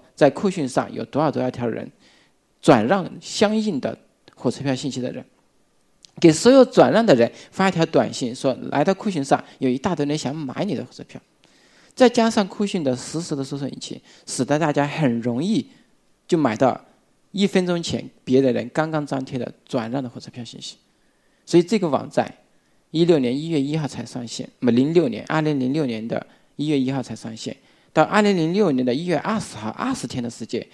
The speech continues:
它就变成一个L X两千名，全球两千名的一个网站。由此促成了我第一次的创业。当时这个网站出来的时候，我还没有成立公司，只有我一个人，我和我的一个合伙人两个人，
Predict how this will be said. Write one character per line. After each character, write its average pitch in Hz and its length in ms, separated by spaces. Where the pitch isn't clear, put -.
它 233 80
就 220 120
变 220 180
成 190 100
一 156 60
个 135 80
L 185 200
X 160 260
两 120 320
千 185 260
名， 120 180
全 180 200
球 190 140
两 156 320
千 247 220
名 151 120
的 127 80
一 117 60
个 113 80
网 - 160
站。 - 180
由 190 180
此 - 380
促 - 180
成 127 220
了 123 80
我 110 140
第 135 200
一 131 60
次 - 120
的 117 80
创 117 280
业。 - 120
当 175 180
时 175 120
这 165 80
个 151 80
网 127 180
站 127 140
出 - 160
来 127 100
的 127 120
时 - 160
候， 117 200
我 127 100
还 120 140
没 135 80
有 135 80
成 120 160
立 117 60
公 123 180
司， 120 260
只 - 160
有 160 100
我 120 100
一 104 120
个 131 180
人， 104 320
我 123 240
和 - 260
我 127 80
的 113 80
一 113 60
个 131 100
合 120 160
伙 117 140
人 - 160
两 113 180
个 127 140
人， - 160